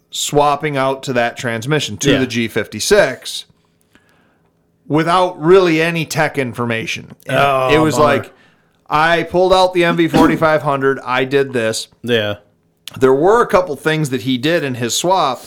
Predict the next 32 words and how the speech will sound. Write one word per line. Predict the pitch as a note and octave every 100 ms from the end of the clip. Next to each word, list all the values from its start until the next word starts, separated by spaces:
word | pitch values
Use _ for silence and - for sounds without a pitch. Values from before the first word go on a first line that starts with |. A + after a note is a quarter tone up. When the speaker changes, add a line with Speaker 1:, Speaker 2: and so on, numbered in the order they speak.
| - - - -
Speaker 1:
that | C#3+
were | C#3
kinda | D#3 D3 B2
hacky. | C#3+ C3+ D3 G3+ G#3+ _ _ _ -
Speaker 2:
Oh. | C3+ C3+ C3+ C3 B2 A#2+
Speaker 1:
And | E3 D#3 D#3 D3+ D3 C#3+
Speaker 2:
I've | C3
seen | - F3+
that | E3+
in | C#3+
a |
lot | D3 D3
of |
the | B2+
stuff | - D3 C3
I've | C3 B2
done, | A#2 A2+
too. | A2 B2
It's | A2+ -
like, | A2 - _ _ _ -
Speaker 1:
Yeah, | D#3+
I | E3+
know. | G#3+ A3+
Speaker 2:
why | C#3+ F#3
Speaker 1:
You |
do | F#3+
a |
lot | G3+ G3+
of | C3
hacky | E3 B2
Speaker 2:
yeah. |
Speaker 1:
stuff. | - G2 D#2+ - _